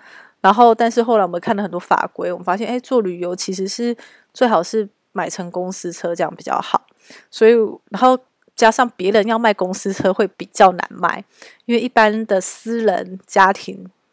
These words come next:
不一定会想要买公司车。然后，所以就是我们那时候就看，看，看，看，看，看到一台，也是，是在昆士兰，就吃的次就没有那么远了，就不像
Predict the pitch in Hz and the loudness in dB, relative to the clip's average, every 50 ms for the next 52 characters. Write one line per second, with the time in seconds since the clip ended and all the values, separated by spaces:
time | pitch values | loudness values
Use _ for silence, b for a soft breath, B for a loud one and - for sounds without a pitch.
0 | _ _ _ 240 233 214 208 226 214 233 220 214 - 196 - - 190 190 185 180 | _ _ _ 0 0 0 0 0 0 0 -2 0 -2 -4 -2 -2 -2 -2 -2 -6
1 | 196 _ - 175 175 185 - - 175 165 - - - 170 - 175 - 190 _ _ | -4 _ -6 -6 -6 -8 -10 -8 -10 -10 -6 -6 -6 -6 -6 -8 -10 -12 _ _
2 | _ _ _ _ _ _ _ _ _ _ b b b b b b b b b _ | _ _ _ _ _ _ _ _ _ _ b b b b b b b b b _
3 | _ _ 170 180 196 220 233 226 226 220 220 220 - - 214 196 185 - 214 220 | _ _ -4 -4 0 2 4 6 6 6 4 2 2 0 0 0 2 -2 -4 -4
4 | - 240 233 233 220 202 - 214 - 180 175 185 208 220 226 214 208 202 202 - | -4 -4 -2 -2 -2 -2 -4 -6 -8 -8 -4 -4 -4 -2 -2 -4 -4 -4 -8 -6
5 | - 269 240 233 247 233 233 233 220 220 220 - - 233 - - _ _ _ _ | -6 -6 -4 -4 -6 -6 -4 -4 -4 -4 -6 -4 -4 -4 -4 -6 _ _ _ _
6 | _ _ _ _ _ _ _ _ _ _ _ B B B B B B B B B | _ _ _ _ _ _ _ _ _ _ _ B B B B B B B B B
7 | - - 277 254 262 240 233 254 254 - - 185 - - - _ _ _ - 202 | 0 0 2 4 4 2 2 2 -4 -2 -4 -2 -4 -4 -12 _ _ _ -4 -4
8 | 196 226 277 - - - - 320 320 302 - - 254 214 220 220 233 214 - - | -4 -4 -6 -8 -8 -6 0 2 2 2 4 2 0 0 0 0 0 0 0 -2
9 | - 202 233 247 240 _ - 240 226 - - 254 254 - 247 - 240 220 214 180 | -4 -4 -2 -2 -2 _ -6 -6 -6 2 2 2 2 2 -2 -2 -2 -2 -2 -2
10 | 196 196 196 180 196 - - - - - - - _ 196 208 233 214 214 208 | -2 -4 -4 -6 -6 -8 -10 -10 -12 -16 -18 -12 _ -6 -4 -2 -2 -2 -6